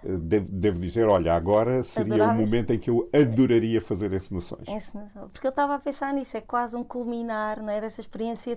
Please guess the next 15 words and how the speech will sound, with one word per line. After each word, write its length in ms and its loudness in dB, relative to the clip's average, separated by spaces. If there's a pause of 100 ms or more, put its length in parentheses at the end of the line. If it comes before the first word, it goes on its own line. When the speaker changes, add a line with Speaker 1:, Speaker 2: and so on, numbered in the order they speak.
(120)
Speaker 2:
toda, 520 -8 (360)
Speaker 1:
Sim, 200 0
Speaker 2:
de 120 2
tudo 200 0
que 80 -8
Speaker 1:
sim. 140 2
Speaker 2:
tu 40 2
bebeste, 500 0
tudo 200 -8
que 100 -2
a 60 2
pessoa, 280 -10
esse 200 0
conhecimento 640 0
que 60 -8